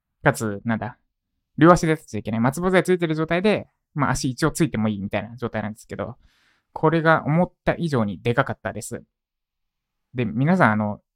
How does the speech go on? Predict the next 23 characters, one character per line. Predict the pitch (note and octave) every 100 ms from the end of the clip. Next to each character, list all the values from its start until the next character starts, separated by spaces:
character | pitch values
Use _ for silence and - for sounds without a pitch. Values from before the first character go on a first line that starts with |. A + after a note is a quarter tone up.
| _ _ _ _
一 | C#3+
週 | - G#3
間、 | F3 F#2+ C#3+ - _
左 | - D3+ F3+ -
足 | D3 - D#3+
を、 | D3+ D3 - -
ま | A#2+
あ、 |
右 | A#2+ C#3
で | C#3
も |
左 | A#2 A#2
で | A#2
も |
ど | A2
っ |
ち | A2 A#2+
も |
い | A2
い |
で | G#2
す | G#2
が、 | G2+